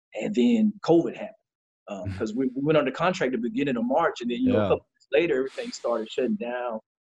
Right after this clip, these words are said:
Speaker 1: And I was like, I was freaking out. I'm like, "Oh, is the bank gonna pull back?" You know,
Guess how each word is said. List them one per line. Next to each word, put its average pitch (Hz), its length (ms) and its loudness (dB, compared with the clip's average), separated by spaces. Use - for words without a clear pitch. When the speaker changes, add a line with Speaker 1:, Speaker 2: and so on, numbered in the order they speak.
Speaker 1:
And 123 200 0
I 127 60 6
was 131 100 0
like, 110 140 -2
I 113 100 -4
was 110 200 -6
freaking 165 260 0
out. 143 100 0
I'm 139 40 -2
like, 120 160 -4
"Oh, 120 80 -2
is 131 120 -6
the - 140 -20
bank 160 220 2
gonna 156 200 0
pull 156 300 2
back?" 147 400 0
You 135 80 -12
know, 117 280 -4